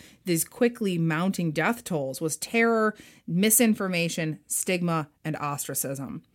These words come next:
For many who opposed homosexuality, the deaths actually seemed to be proof that it was a sin and that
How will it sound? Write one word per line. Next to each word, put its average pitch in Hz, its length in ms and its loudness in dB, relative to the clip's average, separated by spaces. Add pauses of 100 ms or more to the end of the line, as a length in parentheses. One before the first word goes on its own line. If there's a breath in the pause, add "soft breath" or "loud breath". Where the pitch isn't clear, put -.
(300 loud breath)
For 240 100 8
many 302 300 8
who 254 160 6
opposed 370 480 4
homosexuality, 175 760 2
the 165 100 -2
deaths 302 520 2
actually 214 340 2
seemed 240 400 8
to 226 80 0
be 208 160 2
proof 233 720 2 (320 loud breath)
that 190 260 4
it 190 160 2
was 165 200 2
a 156 60 0
sin 190 540 2 (180)
and 220 140 8
that 196 220 4